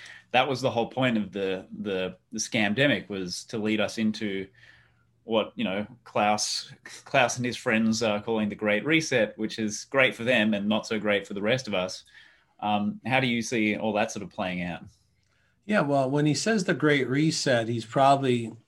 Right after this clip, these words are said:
Speaker 2: referring to as well as the ancient religion that he really practices is an Egyptian religion. The Reset, Set is the, the, one of their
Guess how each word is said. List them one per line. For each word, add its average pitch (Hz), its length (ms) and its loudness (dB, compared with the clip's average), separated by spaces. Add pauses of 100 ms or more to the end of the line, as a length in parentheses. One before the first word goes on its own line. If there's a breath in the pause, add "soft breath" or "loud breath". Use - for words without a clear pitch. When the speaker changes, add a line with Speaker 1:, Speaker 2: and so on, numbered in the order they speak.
(480)
Speaker 2:
referring 127 560 0
to 135 260 -2
as 110 140 -6
well 131 380 2
as 110 200 -6
the 117 220 -8
ancient 131 560 -4
religion 120 500 -4
that 117 160 -2
he 113 140 -2
really 117 320 -2
practices 127 760 0
is 110 180 -8
an 110 120 -4
Egyptian 123 580 -2
religion. 110 540 -4
The 107 60 -6
Reset, 139 640 0 (240 loud breath)
Set 156 420 2
is 127 240 -4
the, 117 200 -2
the, 113 400 -6
one 127 240 -2
of 117 120 -4
their 117 420 -6